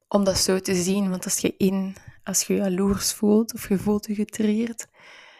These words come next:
dan is het makkelijker om dat buiten jezelf te leggen. Om te denken van, "Ah ja, maar die persoon heeft al die dingen dat ik niet heb en, ehm, die persoon doet dit nu tegen mij of tegen de wereld of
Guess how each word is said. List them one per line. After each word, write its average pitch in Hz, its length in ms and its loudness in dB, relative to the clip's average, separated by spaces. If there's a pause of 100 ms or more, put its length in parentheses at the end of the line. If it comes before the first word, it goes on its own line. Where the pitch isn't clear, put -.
(580)
dan 180 420 -4
is - 160 -4
het 196 160 -4
makkelijker 202 720 -2
om 190 220 -4
dat 185 260 -4
buiten 180 380 -2
jezelf 185 400 -6
te 190 140 -6
leggen. 185 400 -6 (1000)
Om 202 80 -4
te 196 120 -6
denken 190 240 -6
van, 202 100 -6
"Ah 190 120 -2
ja, 180 100 -2
maar 170 100 -2
die - 100 -8
persoon 190 380 6
heeft 185 340 0 (680)
al 202 140 8
die 196 140 8
dingen 190 240 2
dat 185 140 0
ik - 160 -2
niet 202 140 0
heb 220 240 0
en, 175 580 -2
ehm, 175 640 -6 (840)
die 190 160 0
persoon 185 400 2
doet 180 200 -2 (160)
dit 190 240 0
nu 196 340 0 (640)
tegen 175 360 0
mij 170 240 0
of 226 180 -4
tegen 180 300 -2
de 180 140 0
wereld 180 400 0
of - 220 -12